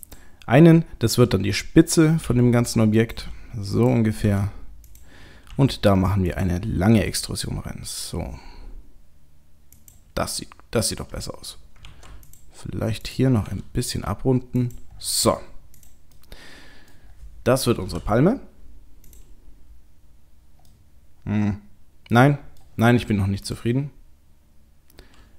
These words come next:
Seitenansicht und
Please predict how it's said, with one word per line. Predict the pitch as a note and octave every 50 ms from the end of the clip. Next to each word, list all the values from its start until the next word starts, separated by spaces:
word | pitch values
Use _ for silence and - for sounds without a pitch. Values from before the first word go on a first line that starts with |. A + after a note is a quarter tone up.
| - - - - - - - - - - - - - - - - - - - - - - - - - - - - - - - - - - - - - - - - - - - - - - - - - - - - - - - - - - -
Seitenansicht | - - - - G#2 - C3+ C3 A#2 A2+ A#2 G#2+ A2+ A2 G#2+ - - - - -
und | C#3+ C#3+ D3 C3+ -